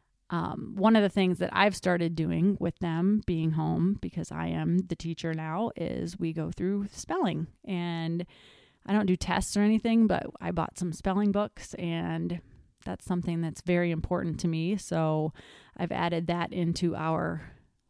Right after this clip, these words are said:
homeschool distance learning curriculum. So, because I did get super frustrated that they don't learn how to spell.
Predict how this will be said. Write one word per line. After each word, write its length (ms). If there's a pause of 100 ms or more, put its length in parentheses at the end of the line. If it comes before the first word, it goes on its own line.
homeschool 1300 (100)
distance 440
learning 300
curriculum. 720
So, 400 (500)
because 240
I 100
did 220
get 200 (400)
super 440
frustrated 640
that 140
they 100
don't 220
learn 140
how 100
to 100
spell. 440